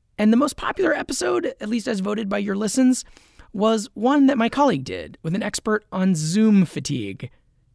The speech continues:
It turns out there really is a thing, Zoom fatigue, and people wanted to know about it. If you wonder what else made the list, go over to edsurge dot com and, and click on podcasts. You'll see the full list there. If you haven't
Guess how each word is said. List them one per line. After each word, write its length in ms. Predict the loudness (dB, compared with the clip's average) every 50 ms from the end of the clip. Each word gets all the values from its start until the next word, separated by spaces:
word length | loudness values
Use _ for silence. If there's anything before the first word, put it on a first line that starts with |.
| _ _ _ -10
It 160 | -10 -10 -10
turns 300 | -8 -8 -8 -6 -6 -6
out 160 | -6 -6 -6
there 100 | -6 -6
really 260 | -6 -6 -6 -8 -8 -6
is 480 | -4 -2 -2 0 -2 -2 -4 -6 -8 -8 -10
a 40 | -8
thing, 440 | -4 -4 -4 -4 -4 -6 -8 -8
Zoom 240 | -6 -4 -2 -2 -2
fatigue, 400 | -4 -6 -8 -10 -8 -8 -10 -12 -14 _ _ _ _ _ _ _ -10
and 240 | -8 -6 -6 -8 -8 _ -10
people 260 | -6 -6 -6 -4 -6
wanted 220 | -6 -6 -6 -6 -4
to 80 | -2
know 160 | 0 2 2 2
about 220 | 2 2 2 0
it. 120 | 0 -4 _ _ _ _ _ _ _ _ _ _ _ _ -8
If 120 | -6 -2
you 80 | 0 0
wonder 220 | 0 2 2 0
what 180 | 2 2 2 2
else 200 | 0 -2 -2 -2
made 140 | -2 -2 -2
the 80 | -2
list, 340 | -2 -2 -2 -2 -4 -8 -16 -20 _ _ _ _ _ _ _ _ _ -12 -4
go 180 | 0 2 2 2
over 120 | 0 -2
to 100 | -2 -2
edsurge 360 | -2 -2 -2 -2 -4 -4 -2
dot 180 | -4 -6 -6 -4
com 300 | -4 -2 0 0 0 0
and, 120 | -2 -2
and 140 | -4 -4 -2
click 180 | -2 -2 -2 0
on 120 | -2 -2
podcasts. 720 | -2 -4 -8 -8 -8 -10 -10 -12 -14 -16 -16 -20 -20 _ _
You'll 160 | -8 -6 -6
see 140 | -4 -4 -6
the 80 | -6 -8
full 180 | -10 -14 -18
list 220 | -16 -14 -14 -12 -12
there. 200 | -14 -16 -16 -20 _ _ _ _ _ _ _ _ _ _ _ _ _ -8
If 140 | -8 -6 -4
you 120 | -2 -2
haven't 340 | -2 -2 -2 -2 -2 -2 -4